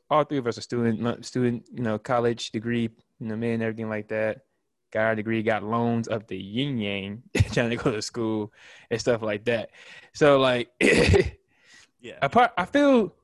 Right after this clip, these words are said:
Speaker 1: it's like, I, I d-, I don't feel like it's wrong for, like, collegiate athletes to get paid, but I
Speaker 2: Mm-hmm.
Speaker 1: also feel like at the same time, it's like,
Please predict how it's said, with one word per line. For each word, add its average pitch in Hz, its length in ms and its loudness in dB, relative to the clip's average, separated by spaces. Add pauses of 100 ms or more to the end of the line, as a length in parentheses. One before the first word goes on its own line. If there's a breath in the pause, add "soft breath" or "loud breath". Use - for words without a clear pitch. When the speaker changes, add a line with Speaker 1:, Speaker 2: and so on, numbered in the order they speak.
(640)
Speaker 1:
it's 170 180 2
like, 135 140 2
I, 131 180 4
I 131 80 2
d-, 135 120 2
I 143 100 2
don't 170 200 2
feel 160 340 4
like 120 160 2
it's 104 160 -6
wrong 104 600 0 (300)
for, 104 160 -2
like, 101 220 -2
collegiate 110 340 -2
athletes 107 280 -4
to 101 40 -12
get 101 160 -4
paid, 104 400 -2 (400 loud breath)
but 156 120 2
I 180 40 2
Speaker 2:
Mm-hmm. - 0 -
Speaker 1:
also 180 280 2
feel 175 220 2
like 170 140 4
at 151 60 -6
the 151 60 -6
same 160 280 0
time, 175 260 0
it's 156 120 -4
like, 147 480 -4